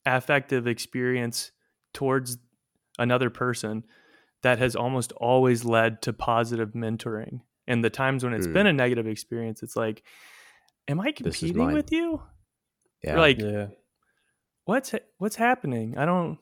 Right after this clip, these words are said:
Speaker 1: you're,
Speaker 3: Mm-hmm.
Speaker 1: you're the guy.
Speaker 3: Am I a
Speaker 1: I, I just
Speaker 3: threat?
Speaker 1: wanna learn.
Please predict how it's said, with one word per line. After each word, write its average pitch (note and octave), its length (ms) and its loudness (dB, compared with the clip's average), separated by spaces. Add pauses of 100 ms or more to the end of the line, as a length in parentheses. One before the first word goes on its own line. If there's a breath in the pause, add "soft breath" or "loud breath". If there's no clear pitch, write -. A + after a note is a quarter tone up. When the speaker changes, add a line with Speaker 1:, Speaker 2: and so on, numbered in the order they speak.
(1160)
Speaker 1:
you're, G3+ 260 6
Speaker 3:
Mm-hmm. A#2 240 2 (600)
Speaker 1:
you're G3+ 220 6
the G#3+ 120 6
guy. A#3 300 10
Speaker 3:
Am A#2 100 6
I C3+ 80 12
a C#3+ 40 12
Speaker 1:
I, D3 40 12
I D#3+ 180 12
just G#3+ 120 12
Speaker 3:
threat? C#4 100 6
Speaker 1:
wanna A3+ 160 10
learn. D3 600 8